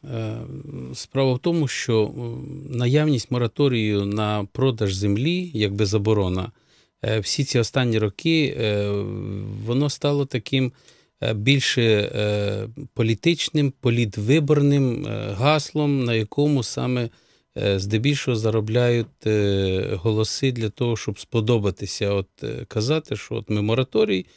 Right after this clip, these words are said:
все, земля в Україні. Але при цьому, на превеликий жаль, ми мусимо констатувати, що за цей період існування мораторію значна частина, е, земель, е, приватизовується, викупляються, і,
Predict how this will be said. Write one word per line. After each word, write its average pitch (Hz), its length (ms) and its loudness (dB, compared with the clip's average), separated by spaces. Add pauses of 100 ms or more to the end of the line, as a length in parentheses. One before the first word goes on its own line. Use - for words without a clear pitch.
(180)
все, 120 280 2
земля 131 360 4
в 143 80 4
Україні. 127 580 0 (420)
Але 110 220 0
при 113 180 0
цьому, 151 680 0
на 107 140 -2
превеликий 117 500 0
жаль, 135 200 2
ми 123 120 2
мусимо 107 360 -2
констатувати, 107 760 -2
що - 180 -4
за 101 140 -4
цей 117 180 0
період 117 540 2
існування 107 560 0
мораторію 139 640 0 (360)
значна 110 400 0
частина, 151 640 0 (520)
е, 107 300 2
земель, 110 540 2
е, 110 680 -4 (720)
приватизовується, 107 920 0
викупляються, 143 880 0
і, 107 520 2